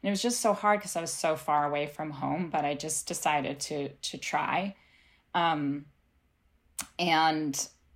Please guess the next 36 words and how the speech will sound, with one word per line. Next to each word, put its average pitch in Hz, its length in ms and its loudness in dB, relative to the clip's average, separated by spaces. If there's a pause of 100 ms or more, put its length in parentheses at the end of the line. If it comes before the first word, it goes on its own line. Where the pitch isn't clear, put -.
(120)
my 175 160 0
dad 160 460 8
sent - 280 2
me 147 160 0
a 139 40 -2
postcard 139 720 0
in 147 100 0
the 147 60 0
mail 151 260 2
that 156 140 0
I 160 80 2
still 160 380 0
have, 156 380 4
and 160 120 -4
it's - 200 -8 (140)
pretty 156 300 -4
tattered. 165 600 0
<laughs> - 220 -12
Um, 196 560 4 (640)
but 220 140 8
it 190 160 8
was 175 560 4 (300)
the 190 100 0
first 180 340 2
time 175 260 4
I 160 220 6
ever 156 400 2
read 147 420 4
one 156 160 0
of 147 180 -4
Nichiren's 185 500 -4
writings 233 560 -2
'cause 156 320 -6
I 151 80 0
was 143 140 -4
still 143 480 -4